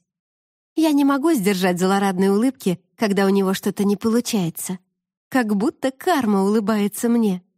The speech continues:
Я наслаждаюсь этим зрелищем минут двадцать. У Ронака быстро получается использовать крылья, и он одаривает меня ехидной ухмылкой. А потом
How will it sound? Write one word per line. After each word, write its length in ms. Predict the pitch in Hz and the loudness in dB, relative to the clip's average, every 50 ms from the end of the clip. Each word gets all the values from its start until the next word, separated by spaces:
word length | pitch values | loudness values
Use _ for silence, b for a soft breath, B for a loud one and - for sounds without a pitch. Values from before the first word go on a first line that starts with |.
| _ _ _ _ _ _ _ _ _ _ _ _ _ _ _ _ _ _ | _ _ _ _ _ _ _ _ _ _ _ _ _ _ _ _ _ _
Я 200 | - 247 254 262 | 0 0 2 2
наслаждаюсь 760 | 240 240 247 - - 240 233 240 214 214 262 277 262 226 202 - | 2 0 0 0 0 0 0 0 0 0 0 2 0 0 0 -2
этим 260 | 226 202 - 240 233 | -2 -2 0 0 0
зрелищем 680 | 233 214 247 269 285 254 190 175 180 - - 208 185 185 - _ _ _ _ _ - | 0 0 0 0 0 0 0 -2 -2 -4 -4 -4 -4 -4 -6 _ _ _ _ _ -2
минут 340 | 349 359 359 320 285 254 202 | 0 0 2 2 0 0 0
двадцать. 640 | 202 180 175 156 160 - - - - - - - _ _ _ _ _ _ _ _ _ _ _ _ _ - | -2 -2 -2 -2 -4 -6 -10 -12 -12 -12 -16 -20 _ _ _ _ _ _ _ _ _ _ _ _ _ -2
У 100 | 294 277 | 0 2
Ронака 480 | 262 240 226 226 226 240 240 - 330 | 2 2 2 2 0 0 0 -2 -2
быстро 420 | 311 311 311 302 - - - 277 294 | 0 0 0 0 -2 -2 -4 -4 -2
получается 760 | - - 349 339 339 330 - - 302 247 214 202 - - 226 | -2 0 0 0 0 0 -2 0 0 0 0 -2 -2 -2 -2
использовать 600 | 233 - - - 233 214 196 214 220 226 240 - | -2 -2 -2 -2 -2 0 0 0 0 0 -2 -2
крылья, 500 | - - 277 269 240 202 196 190 185 190 - _ _ _ _ _ | -2 -2 0 0 2 0 0 -2 -2 -4 -8 _ _ _ _ _
и 160 | - 226 220 | 0 2 2
он 240 | 208 208 214 226 262 | 2 2 0 0 0
одаривает 600 | 285 247 214 220 214 214 214 208 247 254 - - | 0 0 0 0 0 0 0 0 -2 -2 0 0
меня 320 | 240 247 240 233 220 196 | 0 2 2 2 2 2
ехидной 580 | 196 202 214 240 233 - - 214 185 202 208 220 | 0 0 -2 -4 -4 -2 -2 -2 0 2 2 2
ухмылкой. 680 | 254 240 - 240 214 185 165 160 - - 185 185 185 _ _ _ _ _ _ _ _ _ _ _ _ _ _ _ | 0 0 -2 0 0 0 0 -2 -4 -4 -6 -6 -6 _ _ _ _ _ _ _ _ _ _ _ _ _ _ _
А 160 | - 254 240 | -6 -6 -6
потом 720 | 226 _ - 226 208 202 _ _ - 330 339 330 269 202 | -6 _ -2 -2 -2 -4 _ _ -2 0 0 2 0 -2